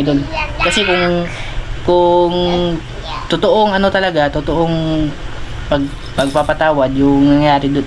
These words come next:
dun sa akin, hindi nyo naman siguro isipin yung ganyan, lalong-lalo ka na dun, no? Hindi mo na yan babalik-balikan pa. Kasi lahat tayo, dul, alam ko yan, lahat po tayo nagkakamali. Ako, aminado ako na nagkamali ako.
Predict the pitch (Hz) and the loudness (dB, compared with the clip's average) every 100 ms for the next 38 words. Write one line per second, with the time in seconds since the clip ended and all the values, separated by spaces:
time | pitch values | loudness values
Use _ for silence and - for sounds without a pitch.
0 | - 143 143 180 - 135 139 - - - | -4 -2 0 -2 0 -2 -2 -4 -10 -8
1 | - - - 170 226 220 208 185 175 165 | -8 -4 0 2 2 2 2 2 0 2
2 | 165 151 151 156 147 156 147 147 165 160 | 2 2 0 0 0 0 0 0 0 2
3 | 156 160 156 156 156 156 156 165 - - | 2 2 2 2 0 0 -2 -4 -6 -8
4 | - - - - 160 175 180 180 170 165 | -8 -8 -6 -2 2 2 2 2 2 2
5 | 165 165 160 151 139 143 147 151 156 - | 2 0 -2 -2 -2 0 2 2 0 0
6 | 147 151 156 - - 175 196 180 - - | 0 0 -4 -6 -6 -2 0 0 -2 -12
7 | - - - - - - - 175 180 - | -12 -4 -4 -4 -6 -8 -4 -2 -2 0
8 | 185 185 180 196 185 - - - - - | 0 2 0 0 -2 -6 -12 -10 -8 -4
9 | 147 147 151 160 160 156 143 147 139 131 | 0 0 0 0 0 0 -2 -2 -2 0
10 | 143 147 139 139 131 143 143 147 - - | 0 2 0 0 -2 0 0 0 -4 -10
11 | - - - - 160 - 165 147 - - | -10 -10 -8 -4 -4 0 0 0 -6 -10
12 | - - - - - - - - 147 143 | -12 -10 -8 -6 -6 -6 -8 -2 2 4
13 | 151 156 156 151 160 151 139 131 131 131 | 4 4 2 2 2 2 0 0 0 2
14 | 139 139 139 170 165 | 2 2 0 0 0